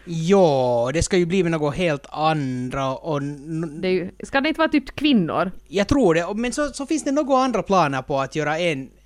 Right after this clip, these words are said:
Speaker 1: en, en annan också, var de här andra skulle vara med. Läste jag någonstans löst på nätet, men, men det hade ju, det är ju rykten som har figurerat hur länge som helst, så... så det vet
Speaker 2: Jag
Speaker 1: jag
Speaker 2: tyckte
Speaker 1: inte
Speaker 2: det
Speaker 1: om
Speaker 2: stod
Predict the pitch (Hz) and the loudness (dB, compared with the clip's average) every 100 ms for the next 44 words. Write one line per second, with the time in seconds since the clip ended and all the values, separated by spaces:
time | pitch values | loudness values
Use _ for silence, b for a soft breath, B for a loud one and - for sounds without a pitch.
0 | _ 160 156 151 165 170 185 160 135 135 | _ -12 -12 -10 -8 -2 -2 -2 -4 -6
1 | - 135 120 117 123 135 123 113 - 117 | -8 -6 -6 -8 -6 -6 -6 -10 -10 -10
2 | 113 113 123 135 131 - 120 110 123 123 | -8 -8 -6 -4 -4 -6 -8 -8 -10 -10
3 | - 120 135 117 - 127 120 120 113 120 | -10 -10 -8 -10 -10 -8 -6 -6 -6 -8
4 | 117 - B B 151 156 156 147 156 165 | -8 -12 B B -2 2 2 0 2 2
5 | 151 147 - 123 135 123 131 123 117 113 | 2 -2 -4 -8 -8 -10 -10 -8 -8 -8
6 | 131 120 110 - 120 123 123 - - 107 | -8 -8 -8 -12 -12 -10 -12 -14 -14 -14
7 | B B B B - 135 - 359 453 320 | B B B B -10 -6 -4 -2 -2 -2
8 | 320 | 0